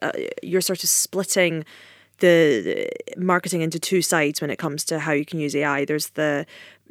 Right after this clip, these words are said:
producing better marketing, giving you the, the insights into the consumer or the trends or so on and so forth. But then they also, the, the sort of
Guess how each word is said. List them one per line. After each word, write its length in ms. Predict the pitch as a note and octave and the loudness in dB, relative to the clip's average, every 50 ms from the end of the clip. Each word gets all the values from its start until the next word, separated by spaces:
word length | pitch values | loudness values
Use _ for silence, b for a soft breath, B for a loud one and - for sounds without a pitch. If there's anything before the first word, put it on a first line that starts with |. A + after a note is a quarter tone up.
| - - - | -12 -10 -6
producing 560 | - F#3+ E3+ F#3+ A3 G#3 - - F3+ F3+ F3 | -2 -2 0 2 4 4 4 4 4 4 2
better 480 | D3+ - - - - - G3 F3 E3 | 2 2 2 2 0 0 0 0 0
marketing, 680 | D#3 E3 E3 D#3+ D#3 - - - - - - - F3+ F#3 F3+ | 0 0 0 0 -2 -6 -14 -12 -10 -8 -8 -6 -8 -8 -6
giving 240 | - E3 E3+ E3+ D#3+ | -6 -4 -4 -2 -2
you 180 | D3 D3+ D3 | -2 -2 -4
the, 300 | C#3+ - D#3 C#3+ D3 D3+ _ _ _ _ _ _ _ _ - - _ _ _ _ - | -4 -4 -4 -4 -4 -6 _ _ _ _ _ _ _ _ -16 -16 _ _ _ _ -4
the 180 | G#3 F3 F3 | 0 2 4
insights 420 | F#3 G3 G3 - G3 F3+ F3+ E3 - | 4 4 6 6 6 6 6 4 2
into 140 | F3 E3 | -2 -4
the 80 | - E3+ | -6 -4
consumer 400 | - E3+ D#3+ - G3+ G3 F3+ F3 | -4 -4 -4 -2 -2 0 0 0
or 60 | D#3+ | -2
the 80 | D3+ D#3+ | -2 -4
trends 340 | - - F#3 F3 E3+ E3 - | -4 0 0 0 0 0 -2
or 60 | D#3+ | -4
so 120 | - E3+ | -2 -2
on 60 | D#3 | -2
and 80 | D3+ D#3 | -2 -4
so 80 | - E3 | -6 -4
forth. 220 | - D3+ D#3 - B B B B B B B | -4 -4 -4 -6 B B B B B B B
But 120 | B - E3 | B 4 6
then 160 | E3+ E3 E3 | 6 6 6
they 100 | F3 F3 | 8 8
also, 540 | F3+ F3+ E3+ - - F3+ E3+ D#3+ D3+ C3+ - | 8 6 6 4 4 4 6 6 4 4 2
the, 360 | - - E3 D#3+ D3+ B2+ - | 2 2 4 4 4 4 0
the 100 | - E3 | 0 -2
sort 260 | D#3+ - E3 D#3 - | 0 0 0 0 0
of 140 | - D#3+ E3+ | -2 -4 -4